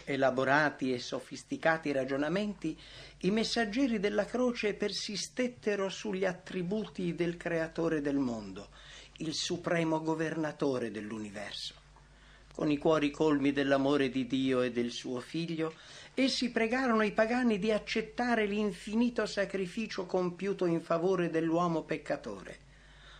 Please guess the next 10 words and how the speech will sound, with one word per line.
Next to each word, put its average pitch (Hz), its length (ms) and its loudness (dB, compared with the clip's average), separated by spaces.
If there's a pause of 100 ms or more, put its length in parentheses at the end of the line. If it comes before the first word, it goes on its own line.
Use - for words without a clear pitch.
(160)
Loro 170 260 4
sapevano 127 840 4 (260)
che 143 140 0
se 240 220 2
coloro 160 580 6
che 180 180 4
brancolavano 147 1120 4
nell'oscurità 156 960 0
del 135 220 -2
paganesimo 135 880 0